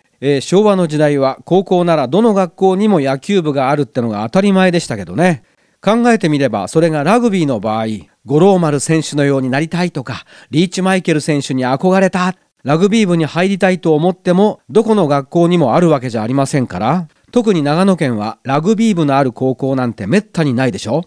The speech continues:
ですから、それと同じように、近い将来は野球部のない学校ってのも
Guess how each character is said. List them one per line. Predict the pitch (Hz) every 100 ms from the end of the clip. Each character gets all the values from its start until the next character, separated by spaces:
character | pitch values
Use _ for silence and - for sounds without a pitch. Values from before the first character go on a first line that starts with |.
| _ _ -
で | 151
す | - -
か | 135
ら、 | 139
そ | - 143
れ | 156
と | 160
同 | 160 185
じ | 175
よ | 202 180
う |
に、 | 131 104 _ -
近 | - 175
い | 151
将 | - 151
来 | 135 113
は | 123 143 - -
野 | 143 139
球 | 233 190
部 | 151
の | 135
な | 165
い | 151
学 | 113 113
校 | - 127
っ |
て | - 101
の |
も | 95 82